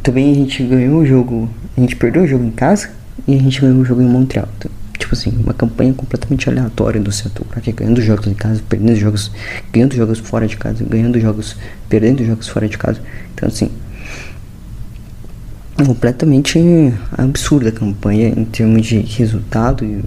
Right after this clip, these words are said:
você pagando para pensar em todos os momentos, foi melhor fora de casa, o recorde fora de casa foi melhor do que em casa.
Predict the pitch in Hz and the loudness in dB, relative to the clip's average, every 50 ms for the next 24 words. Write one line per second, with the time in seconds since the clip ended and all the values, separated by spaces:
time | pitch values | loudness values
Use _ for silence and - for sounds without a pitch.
0 | - - - - - - 110 - - 113 110 110 110 110 110 - 127 110 - - | -6 -8 -8 -8 -4 -4 -2 -2 0 0 0 2 0 0 0 -2 -4 -4 -2 0
1 | 117 110 110 110 - 113 110 117 - - - - - - - - - - - - | 0 0 0 0 -2 -4 -4 -4 -4 -8 -10 -12 -14 -16 -16 -16 -14 -12 -4 0
2 | 117 110 107 113 - 117 117 113 113 117 110 117 120 117 117 113 113 113 107 107 | 0 0 0 0 0 0 2 2 2 0 2 2 2 2 4 4 4 2 2 2
3 | 131 127 123 113 104 110 120 117 - - - - - - - - - - - - | 2 2 4 4 2 2 0 -2 -4 -8 -8 -8 -6 -6 -8 -8 -8 -8 -10 -10
4 | - - - 117 110 107 113 120 123 113 104 107 104 - - - - 113 110 110 | -6 -2 0 0 2 2 2 2 2 0 0 -2 -4 -6 -8 -4 -2 0 0 0
5 | 110 107 - - 113 110 120 131 120 120 - - 110 135 147 139 - - - 110 | -2 -4 -4 -2 -2 0 2 0 0 0 0 0 2 2 2 0 0 -4 -4 -2
6 | 113 110 107 104 - - - 117 110 - - 120 120 127 127 127 120 131 135 - | 0 2 2 0 0 -2 -2 -2 0 2 4 4 6 6 6 6 4 2 0 -2
7 | - - 180 202 - 139 113 113 113 - | -2 -2 -2 0 0 -2 -2 -2 -4 -4